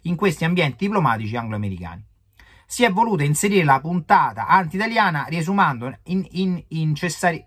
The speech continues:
in, in, innecessariamente la pugnalata nella schiena.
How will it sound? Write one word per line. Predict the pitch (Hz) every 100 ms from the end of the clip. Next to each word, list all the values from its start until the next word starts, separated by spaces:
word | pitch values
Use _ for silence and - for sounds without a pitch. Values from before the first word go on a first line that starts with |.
| _
in, | 147 156 147 - - -
in, | 156 175 190 - -
innecessariamente | 156 165 165 190 151 - - 165 - 175 165 160 190 156 107 104 95 - _ _ -
la | 170
pugnalata | 151 151 185 175 135 117 117
nella | 123 120
schiena. | - - 110 87 90